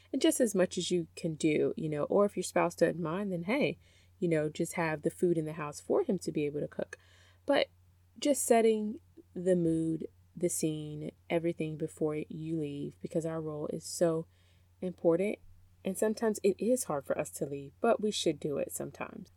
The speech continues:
All right, and lastly, the fourth category, these things are, they're not important, and they're also not urgent. So I know for me,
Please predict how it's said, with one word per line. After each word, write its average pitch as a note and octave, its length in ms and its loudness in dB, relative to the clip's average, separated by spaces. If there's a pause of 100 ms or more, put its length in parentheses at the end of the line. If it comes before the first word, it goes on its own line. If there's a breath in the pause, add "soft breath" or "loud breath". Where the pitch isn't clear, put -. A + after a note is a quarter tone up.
(200)
All C#4 120 0
right, F3+ 260 6
and F3 300 2
lastly, F#3 720 4
the E3+ 140 4
fourth - 420 4
category, D3+ 720 0 (440 soft breath)
these A3+ 420 2
things D#3+ 560 0 (100)
are, D#3 420 -2 (140)
they're C4 140 8
not A#3 180 0
important, D#3+ 480 2 (480)
and A3 100 4
they're - 140 4
also F3 280 2
not E3 260 -2
urgent. D#3 400 0 (440)
So E3+ 560 6 (480)
I F#4 120 8
know A3+ 180 8
for D#3 160 -2
me, D3+ 440 0